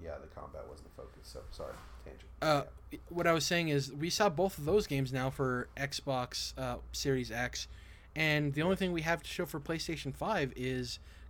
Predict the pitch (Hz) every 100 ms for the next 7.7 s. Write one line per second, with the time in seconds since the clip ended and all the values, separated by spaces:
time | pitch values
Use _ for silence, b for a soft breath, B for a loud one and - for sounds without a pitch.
0 | - 143 226 - 127 101 - B B B
1 | - 147 147 139 131 - - - - -
2 | - - 196 220 214 175 170 156 135 117
3 | 143 185 147 131 - B B B B -
4 | 143 156 160 151 156 147 165 160 131 -
5 | 151 165 170 165 165 151 123 - 160 139
6 | 135 175 175 156 - - - - - -
7 | - - 165 156 147 139 131